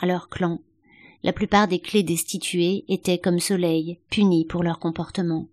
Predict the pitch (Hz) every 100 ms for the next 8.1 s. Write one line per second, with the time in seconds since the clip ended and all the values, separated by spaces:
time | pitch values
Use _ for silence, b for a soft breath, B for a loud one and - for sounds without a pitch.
0 | _ _ _ _ _ _ _ _ 208 196
1 | 233 - 202 - 220 240 - 175 170 160
2 | 190 226 - 170 180 175 180 190 175 -
3 | 180 - - 196 208 B B B - 196
4 | 202 220 214 208 180 - 170 185 185 170
5 | 170 - - 175 - 165 170 _ _ _
6 | _ _ _ _ - 208 202 226 226 220
7 | 190 - 226 180 170 165 - 185 170 196